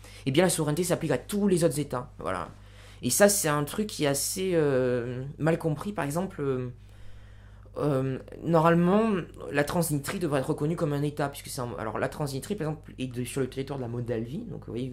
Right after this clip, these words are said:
je ne reconnais pas la Transnistrie, donc c'est, la Moldavie, c'est un petit État, euh, des Balkans. C'est grand quand même.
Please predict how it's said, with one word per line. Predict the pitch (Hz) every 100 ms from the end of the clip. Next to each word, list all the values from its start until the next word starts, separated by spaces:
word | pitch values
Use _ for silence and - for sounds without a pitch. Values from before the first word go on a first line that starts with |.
| 113
je |
ne | 110
reconnais | 113 127 139 123
pas | 143 139 117 - - - -
la | 120
Transnistrie, | - 123 120 107 - 185
donc | 123 -
c'est, | 117
la |
Moldavie, | 117 120 120 127
c'est | 104
un |
petit | 104 -
État, | 104 113
euh, | 117 104 98 - -
des | 107
Balkans. | 104 101 - 240 - - - - - - - - - - - - -
C'est | -
grand | - 151
quand | 143
même. | -